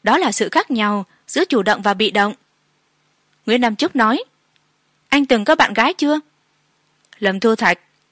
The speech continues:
ba chấm cho ngoặc kép. Nguyễn Nam Trúc nói, "Một người cũng chưa sao?"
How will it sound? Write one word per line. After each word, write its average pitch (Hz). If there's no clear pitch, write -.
ba 233
chấm 247
cho 339
ngoặc 226
kép. 359
Nguyễn 254
Nam 226
Trúc 320
nói, 247
"Một 208
người 208
cũng 339
chưa 311
sao?" 311